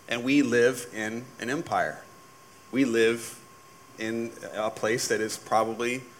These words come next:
you know, this is debatable, it's probably the most powerful country in the world. And here we sit.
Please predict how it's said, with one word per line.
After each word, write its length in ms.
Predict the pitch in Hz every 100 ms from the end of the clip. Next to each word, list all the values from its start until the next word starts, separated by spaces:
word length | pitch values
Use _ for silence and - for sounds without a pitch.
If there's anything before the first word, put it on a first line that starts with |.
| - - - -
you 140 | 113
know, 60 | 95
this 180 | 107 117
is 60 |
debatable, 500 | 113 107 98 107 135 120
it's 160 | 113 -
probably 380 | - 95 95 107
the 80 |
most 240 | 120 123 -
powerful 340 | 123 127 -
country 380 | - 135 135 139
in 40 |
the 60 | 135
world. 320 | 127 139 165 - - -
And 100 | 87
here 140 | 101 107
we 140 | 120
sit. 360 | - - 180